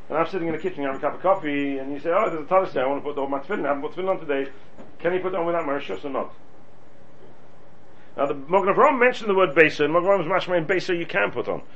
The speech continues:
without permission. But the, the, the Pri Megadol's question is, if I'm around, can I, if you're around, I know my, you,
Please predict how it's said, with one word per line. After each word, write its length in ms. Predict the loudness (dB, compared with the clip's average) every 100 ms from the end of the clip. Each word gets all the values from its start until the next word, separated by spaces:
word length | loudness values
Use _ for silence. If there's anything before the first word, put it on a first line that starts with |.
| -10 -6
without 260 | 2 2 0
permission. 340 | -6 -6 -8 -10 -10 -10 -10 -10 -10 -10 -2
But 160 | 2
the, 80 | 2
the, 440 | 0 0 4 4 4
the 360 | 2 2 -2 -4
Pri 100 | -2
Megadol's 360 | 4 4 4 0
question 440 | 2 2 2 2
is, 260 | 2 2 0
if 140 | -4 -2 4
I'm 200 | 6 6
around, 480 | 6 8 6 4 0
can 180 | 0
I, 60 | 0
if 120 | -2
you're 220 | 8 10 12
around, 300 | 10 8 4
I 80 |
know 160 | 4 6
my, 100 | 6
you, 180 | 4